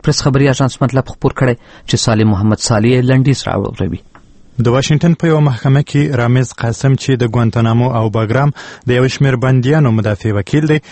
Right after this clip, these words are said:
Speaker 2: تر دې خبرتیا یوه ورځ مخکې په دې اړه خبرې وکړې. د امریکا د دفاع وزارت غواړي د جنوري تر نولسمې دغه نوي جوړ شوي زندان ته بندیان انتقال کړي. دا خبر د عدلیې وزارت د چهارشنبې په ورځ خپور کړ. په سند کې ویل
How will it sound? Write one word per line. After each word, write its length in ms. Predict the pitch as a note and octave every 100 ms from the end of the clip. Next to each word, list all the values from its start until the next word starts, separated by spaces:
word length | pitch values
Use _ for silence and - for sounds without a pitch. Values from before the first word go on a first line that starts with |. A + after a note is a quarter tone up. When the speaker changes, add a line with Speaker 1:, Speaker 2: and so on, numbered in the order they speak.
| - -
Speaker 2:
تر 120 | D3
دې 140 | D3 E3+ D#3+
خبرتیا 420 | C#3+ C3+ - D3+ - B2
یوه 120 | C3 D3
ورځ 160 | D3 B2 E3
مخکې 240 | - A#2 -
په 60 |
دې 100 | A2 G#2
اړه 100 | G2+
خبرې 240 | G#2+ G#2 G#2
وکړې. 360 | G#2 - G#2+ G2+ _ _ _ -
د 40 | A2
امریکا 320 | A2 G#2+ A2+
د 140 | G#2
دفاع 200 | G#2 A#2
وزارت 340 | A2+ A2 A2+ A2
غواړي 220 | A#2 A#2
د 100 | A2+ G#2
جنوري 300 | A2+ A2+ B2 A#2+
تر 80 | A2+
نولسمې 500 | A#2 A2+ A2 C#3+ D3 D3 - - - A#2+
دغه 140 | C3 C#3+
نوي 180 | D3 E3+ B2
جوړ 120 | A#2+ -
شوي 160 | B2+ A2
زندان 380 | A#2 A2 A#2+ A#2+
ته 80 | A2
بندیان 380 | G#2+ G#2 A#2 A#2+ A2+
انتقال 400 | G#2+ G2 - G#2 -
کړي. 160 | A2 G#2 - - - A2+
دا 80 | B2 -
خبر 260 | B2 C3 - - - A2+
د 20 | A#2
عدلیې 240 | A#2 C3+ D#3
وزارت 280 | C#3+ C#3+ D3 -
د 160 | A#2+ -
چهارشنبې 380 | D#3 D#3+ - A#2+
په 40 | A#2+
ورځ 160 | A#2 A2 -
خپور 240 | - A2+ G#2
کړ. 160 | - G2+
په 40 | G2
سند 200 | A2 G#2+
کې 100 | - A2+
ویل 160 | A2